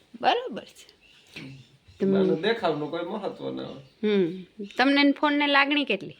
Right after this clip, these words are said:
Speaker 2: ફોન બહુ જરૂરી છે, ફોનની જરૂર પડે, પણ આપણી જરૂરિયાત હોય એટલી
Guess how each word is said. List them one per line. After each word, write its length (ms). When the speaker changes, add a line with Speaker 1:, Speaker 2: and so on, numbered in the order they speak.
Speaker 2:
ફોન 160
બહુ 360
જરૂરી 420
છે, 140
ફોનની 540
જરૂર 320
પડે, 160
પણ 180
આપણી 300
જરૂરિયાત 560
હોય 160
એટલી 560